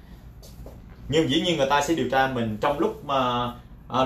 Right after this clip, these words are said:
trước khi lấy bằng lái thì người ta sẽ điều tra mình có phải là phạm tội, có phải là này nọ trong lúc mà mới đây cái hồ sơ chưa cập nhật đó, thì có thể người ta sẽ không cho mình, à, phải, người ta sẽ không có cho mình, à, lấy bằng.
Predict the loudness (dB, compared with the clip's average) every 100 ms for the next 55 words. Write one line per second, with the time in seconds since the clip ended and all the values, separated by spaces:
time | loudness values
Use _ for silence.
0 | 0 4 4 6 4 4 2 0 0 0
1 | -2 0 0 2 0 0 -2 -4 -2 0
2 | 0 -2 -6 -4 -2 0 0 -2 -2 -2
3 | -2 -2 -6 -6 -2 0 0 -2 0 4
4 | 6 6 2 0 -2 2 0 0 -6 -4
5 | -6 -2 -2 -2 -10 -20 -4 0 0 2
6 | 2 2 0 -2 -2 -4 -2 2 2 2
7 | -2 -6 -10 -18 -18 -20 -20 -18 -6 2
8 | 4 4 -2 -6 -14 -8 -6 -4 -8 -10
9 | -6 -2 -2 -4 -4 -4 -2 0 2 2
10 | -2 -8 -10 -12 -16 -20 -20 -20 -20 -20
11 | -20 -20 0 4 4 2